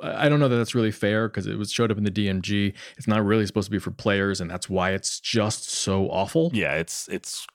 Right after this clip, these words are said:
Speaker 2: quite, quite useless.
Speaker 1: You, you buff all undead all the time. <laughs>
Speaker 2: Yeah.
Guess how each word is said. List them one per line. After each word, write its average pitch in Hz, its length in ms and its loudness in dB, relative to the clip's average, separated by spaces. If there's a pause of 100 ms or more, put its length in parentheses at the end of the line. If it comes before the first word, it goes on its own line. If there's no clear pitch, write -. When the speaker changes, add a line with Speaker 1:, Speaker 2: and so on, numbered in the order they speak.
(480)
Speaker 2:
quite, 85 320 0 (1200)
quite 92 180 0
useless. 71 420 -10
Speaker 1:
You, 127 300 0
you 135 300 4
buff 135 380 0
all 127 260 4
undead 110 380 2
all 113 260 0
the 107 120 -4
time. 110 520 4
<laughs> - 40 -12 (280)
Speaker 2:
Yeah. 95 300 -4